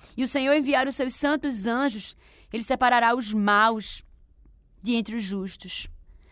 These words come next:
Tal como um pastor separa os bodes das ovelhas, definitivamente ali se verá a diferença daqueles que servem a Deus e os que não servem.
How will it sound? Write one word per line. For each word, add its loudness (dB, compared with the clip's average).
Tal 6
como 0
um -4
pastor 2
separa -2
os -6
bodes 0
das -6
ovelhas, -6
definitivamente 0
ali -4
se -8
verá 4
a 4
diferença -2
daqueles -4
que -6
servem 0
a -6
Deus -6
e -10
os -8
que -6
não -6
servem. -6